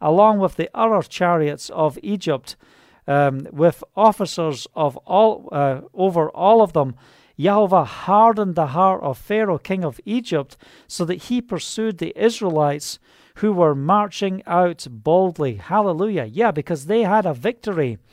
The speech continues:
They're marching out boldly. They're like, "Yeah, look at our God. He is amazing. Hallelujah." The Egyptians,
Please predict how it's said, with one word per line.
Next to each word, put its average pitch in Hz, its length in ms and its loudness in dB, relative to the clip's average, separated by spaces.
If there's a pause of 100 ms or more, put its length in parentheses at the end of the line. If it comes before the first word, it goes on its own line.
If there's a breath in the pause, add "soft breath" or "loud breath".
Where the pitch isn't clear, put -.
(380 soft breath)
They're 202 200 4
marching 185 420 0
out 185 260 -2
boldly. 180 380 2
They're 196 180 0
like, 180 360 0
"Yeah, 208 440 2
look 196 240 -2
at 190 100 -2
our 196 280 2
God. 202 360 2
He 214 280 -6
is 190 320 -6
amazing. 160 680 -2 (360 soft breath)
Hallelujah." 196 840 2 (340 soft breath)
The 156 120 0
Egyptians, 139 760 -4